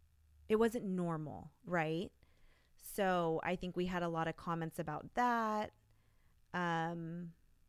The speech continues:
I feel like, I think just being me, there was a lot of judgment. Our relationship, a lot of things said about us that were hurtful,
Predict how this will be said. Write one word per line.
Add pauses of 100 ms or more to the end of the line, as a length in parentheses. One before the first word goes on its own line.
(2000)
I
feel
like, (1300)
I
think
just
being
me,
there
was
a
lot
of
judgment. (1900)
Our
relationship,
a
lot
of (1900)
things
said
about
us
that
were
hurtful,